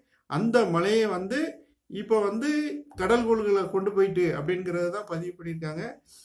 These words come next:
அடுத்தாக்குல இப்ப வந்து இந்த கீழ் பகுதியில வந்து இவ்வளோ நாடுகள் இருக்கு. ஏன்னா இந்த ஒளி நாட்டுக்கு வந்து தென்பாலி முகர், முகம் அப்படின்னு ஒரு பேர் விட்டுருக்காங்க.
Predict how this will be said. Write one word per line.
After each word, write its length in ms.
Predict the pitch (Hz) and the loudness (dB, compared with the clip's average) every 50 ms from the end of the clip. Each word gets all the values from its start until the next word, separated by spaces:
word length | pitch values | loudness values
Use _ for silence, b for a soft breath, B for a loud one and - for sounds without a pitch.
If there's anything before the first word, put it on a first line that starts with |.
| B B B | B B B
அடுத்தாக்குல 500 | - 208 214 214 208 190 160 160 156 160 180 220 254 262 - - - _ _ _ _ _ _ _ _ _ _ _ _ _ _ _ _ _ _ _ _ _ - - | -4 -2 -2 0 -2 -2 -2 0 0 0 0 -2 -4 -6 -10 -18 -20 _ _ _ _ _ _ _ _ _ _ _ _ _ _ _ _ _ _ _ _ _ -18 -14
இப்ப 160 | 208 208 247 254 240 | -4 4 6 8 8
வந்து 200 | 233 226 247 285 | 8 6 2 2
இந்த 160 | 269 240 226 220 - | 2 2 2 2 0
கீழ் 340 | - - 294 320 302 285 233 | 0 0 2 2 4 6 6
பகுதியில 380 | 247 240 240 233 226 226 220 220 196 | 6 6 6 2 0 0 0 2 0
வந்து 220 | 185 190 190 254 302 339 349 370 - _ _ _ _ _ _ - | 0 0 0 0 0 -2 -2 -6 -10 _ _ _ _ _ _ -6
இவ்வளோ 280 | 214 233 233 247 240 233 226 | -4 0 4 6 6 6 6
நாடுகள் 400 | 214 208 214 220 226 226 233 220 196 | 4 4 2 4 4 4 4 4 4
இருக்கு. 260 | 170 156 - - - - - - | 4 2 0 -6 -10 -12 -10 -6
ஏன்னா 220 | 156 170 220 269 311 311 - - - _ _ _ _ _ _ _ - | -2 0 0 0 0 -2 -4 -8 -16 _ _ _ _ _ _ _ -10
இந்த 140 | 190 170 185 180 175 185 | -4 -2 2 4 6 8
ஒளி 180 | 226 285 320 311 | 8 8 8 6
நாட்டுக்கு 380 | 285 269 254 240 208 240 196 202 | 4 4 4 2 2 0 -2 -2
வந்து 260 | 190 175 185 196 262 294 294 294 - - - - _ | -2 -2 -2 -2 -2 -2 -2 -2 -4 -8 -12 -4 _
தென்பாலி 640 | - 220 254 285 294 294 233 240 240 247 247 247 247 214 196 | 4 4 4 4 2 4 6 6 6 6 4 2 0 0 0
முகர், 320 | 196 196 196 160 135 - - - _ - | 0 0 0 0 -2 -2 -6 -12 _ -8
முகம் 340 | - 170 165 196 196 170 139 - - | -6 -4 -2 -2 -2 -2 -4 -6 -6
அப்படின்னு 340 | 156 160 170 196 196 202 202 185 | -4 -2 0 0 0 -2 -2 -4
ஒரு 100 | 160 151 160 | -4 -4 -2
பேர் 160 | 160 160 160 | -2 -2 -2
விட்டுருக்காங்க. 420 | 156 143 143 135 117 117 110 - | -2 -4 -8 -10 -14 -14 -16 -16